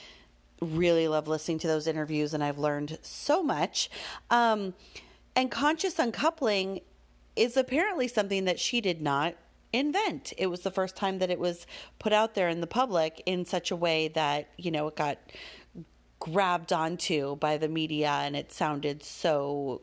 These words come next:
kind of extra, you know, over the top, um, self-helpy. But the idea is that you're making a conscious decision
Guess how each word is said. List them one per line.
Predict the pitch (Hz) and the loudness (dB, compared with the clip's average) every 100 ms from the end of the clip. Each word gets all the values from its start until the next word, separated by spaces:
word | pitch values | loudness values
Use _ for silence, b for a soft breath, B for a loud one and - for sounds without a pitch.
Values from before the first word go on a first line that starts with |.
| - | -12
kind | - 160 147 | -6 -2 0
of | 139 135 - B B B B _ _ | -2 -2 -8 B B B B _ _
extra, | 170 165 - - 151 139 143 | 0 0 -2 -2 -2 0 -4
you | 160 160 | -4 -2
know, | 160 147 147 | 0 0 0
over | 165 156 156 | -2 -2 -4
the | 151 | -6
top, | - 156 147 139 - - - | -2 2 2 0 -4 -14 -4
um, | 151 139 135 | -2 -2 -2
self-helpy. | 131 160 143 - 202 214 156 139 147 B B B B | -2 -2 -2 0 0 0 -4 -6 -10 B B B B
But | - 262 | -2 0
the | 269 | 2
idea | 269 262 - 294 415 381 262 | 2 0 -2 0 2 2 0
is | 202 190 | -2 0
that | 208 185 | 0 0
you're | 196 | 0
making | 196 196 220 - 254 226 | 0 0 -2 -2 -2 -4
a | |
conscious | - - 180 175 - 175 - | -6 -2 -2 0 -2 -2 -4
decision | - 175 - 170 160 160 139 143 156 | -12 -12 -4 -2 0 -2 -2 -4 -8